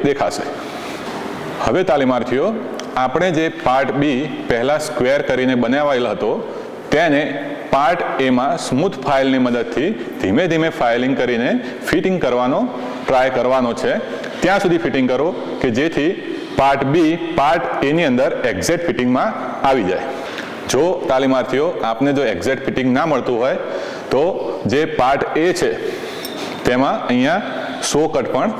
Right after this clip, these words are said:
ચાર ખૂણા પર મારી શકો છો. આ મુજબ તાલીમાર્થીઓ આપણે જે ઇનસાઇડ સ્ક્વેર ફિટિંગનો પ્રેક્ટિકલ કરવાનો હતો તે બન્યા બાદ આ રીતે દેખાશે. આ રીતે તાલીમાર્થીઓ ઇનસાઇડ સ્ક્વેર ફિટિંગનો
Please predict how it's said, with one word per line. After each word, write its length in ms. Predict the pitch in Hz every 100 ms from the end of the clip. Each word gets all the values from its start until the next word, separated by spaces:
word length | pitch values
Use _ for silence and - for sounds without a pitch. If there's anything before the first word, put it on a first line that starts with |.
| - -
ચાર 140 | 131 143 131
ખૂણા 240 | 120 113
પર 120 | 160 208 - - 120
મારી 220 | 127 127 123 127 -
શકો 160 | 110 104 -
છો. 80 | - - - - - - - - - - - - - - - 170
આ 80 | 190
મુજબ 280 | 147 131 143 - 131
તાલીમાર્થીઓ 640 | 147 165 135 117 127 151 214 - - - 117
આપણે 220 | 120 170 180 156
જે 80 | 165 - 127
ઇનસાઇડ 360 | 123 156 165 -
સ્ક્વેર 260 | 143 139 139
ફિટિંગનો 360 | 131 135 135 135 135 -
પ્રેક્ટિકલ 420 | 117 - 131 127 113
કરવાનો 340 | 113 135 175 123
હતો 180 | 120 123 240 - - - - - -
તે 100 | 147 185 - - 135 123
બન્યા 280 | 143 147 120
બાદ 160 | 127 - - -
આ 60 | 156 165
રીતે 280 | 113 131 180 - 123 131
દેખાશે. 420 | 131 160 147 131 160 - - - - - 151
આ 60 | 180
રીતે 220 | 170 156 156 156
તાલીમાર્થીઓ 640 | 131 135 131 120 - 139 190 - - 139
ઇનસાઇડ 360 | 131 131 160 170 -
સ્ક્વેર 220 | 143 139 135
ફિટિંગનો 340 | 117 127 127